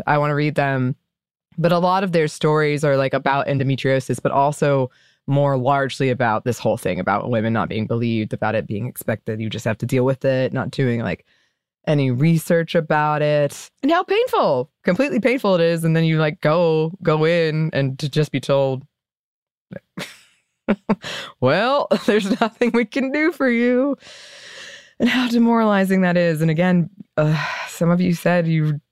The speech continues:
had personally dealt with or had seen someone in your life deal with years of that, years of that before you finally got a diagnosis. And then just along with what we were talking about in that disability check-in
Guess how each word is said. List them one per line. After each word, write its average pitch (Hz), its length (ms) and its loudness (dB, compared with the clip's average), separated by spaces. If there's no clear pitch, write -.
had 165 600 0
personally 196 600 2
dealt 190 240 2
with 180 320 2
or 147 240 0
had 147 220 0
seen 170 300 0
someone 160 240 2
in 147 100 2
your 131 140 0
life 131 300 0
deal 135 300 2
with 127 240 0
years 135 680 2
of - 140 -4
that, 65 260 -2
years 123 380 0
of 120 120 -6
that - 200 -2
before 139 240 -4
you 127 100 0
finally 123 380 -2
got 117 180 0
a 117 60 -2
diagnosis. 127 880 -2
And 165 200 4
then 170 520 2
just 185 460 -2
along 156 340 2
with 156 140 -2
what 151 80 2
we 147 120 2
were 160 240 2
talking 147 300 -2
about 127 420 -2
in 131 120 2
that 123 180 0
disability 127 460 -2
check-in 120 680 -2